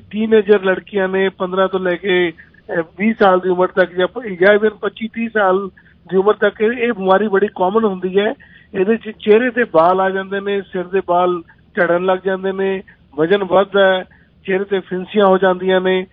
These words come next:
ਅਹ, ਮੁਹਾਂਸੇ ਜਿਹਨੂੰ ਅਸੀਂ ਕਹਿੰਦੇ ਹਾਂ, ਪੀਰੀਅਡਸ ਦੀ ਪ੍ਰੋਬਲਮ ਹੁੰਦੀ ਹੈ। ਇਹ ਬਹੁਤ ਬੜੀ ਸਮੱਸਿਆ, ਅਹ, ਇੱਥੇ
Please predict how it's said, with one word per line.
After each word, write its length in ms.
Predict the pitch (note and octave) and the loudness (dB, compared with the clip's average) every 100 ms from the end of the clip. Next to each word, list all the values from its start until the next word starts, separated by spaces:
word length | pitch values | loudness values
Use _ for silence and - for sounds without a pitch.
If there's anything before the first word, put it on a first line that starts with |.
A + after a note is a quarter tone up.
| _ _ _ | _ _ _
ਅਹ, 200 | F3 E3+ | 0 0
ਮੁਹਾਂਸੇ 500 | E3 D#3+ D#3+ F3 G#3 | 2 0 0 2 0
ਜਿਹਨੂੰ 260 | G3+ F#3+ G3 | -2 0 0
ਅਸੀਂ 160 | F#3 F#3+ | 0 -4
ਕਹਿੰਦੇ 360 | F3+ F#3 F#3+ | -4 -2 0
ਹਾਂ, 180 | F3+ F3+ - - - _ - | 0 -4 -8 -20 -20 _ -2
ਪੀਰੀਅਡਸ 360 | G3+ A#3 A#3 | 4 6 4
ਦੀ 120 | A3+ | 2
ਪ੍ਰੋਬਲਮ 440 | A3+ A3+ F#3+ G3 F#3+ | -2 2 2 2 0
ਹੁੰਦੀ 300 | F#3 F#3 F#3 | -4 -4 -2
ਹੈ। 220 | F#3+ F#3+ - - - | 0 -2 -8 -20 -8
ਇਹ 140 | C#4+ C4 - | -4 -4 -4
ਬਹੁਤ 380 | F#3 B3 C4+ - | 2 2 2 2
ਬੜੀ 200 | A3 C4 - | 2 2 -2
ਸਮੱਸਿਆ, 680 | G#3+ G3 A3+ A3 A3 A3 - _ _ - | -4 -2 0 2 2 -2 -8 _ _ -6
ਅਹ, 300 | A3 G3 A3+ | -2 0 -2
ਇੱਥੇ 200 | A3 A3+ | -2 0